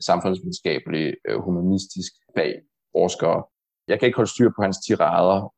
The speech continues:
øh, mod forskere mere, men han har blandt andet skrevet på Facebook, at i udgangspunktet kan man ikke stole på dansk forskning inden for indvandring, islam og Mellemøsten. Altså, at,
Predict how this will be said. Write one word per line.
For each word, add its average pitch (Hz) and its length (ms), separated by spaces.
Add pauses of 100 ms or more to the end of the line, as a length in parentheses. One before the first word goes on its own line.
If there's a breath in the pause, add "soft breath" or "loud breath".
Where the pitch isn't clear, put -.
øh, 90 100 (420)
mod 135 300
forskere 92 580
mere, 127 380 (100)
men 98 300
han 92 180
har 92 300 (300)
blandt - 180
andet 101 560
skrevet 90 180
på 90 180
Facebook, 120 440
at 104 60
i 101 60
udgangspunktet 131 640
kan 104 120
man 104 120
ikke 107 120
stole 104 320
på 98 280
dansk 98 320
forskning 104 540
inden 104 260
for - 80
indvandring, 113 640
islam 95 420
og 90 80
Mellemøsten. 127 800 (220)
Altså, 98 400
at, 95 260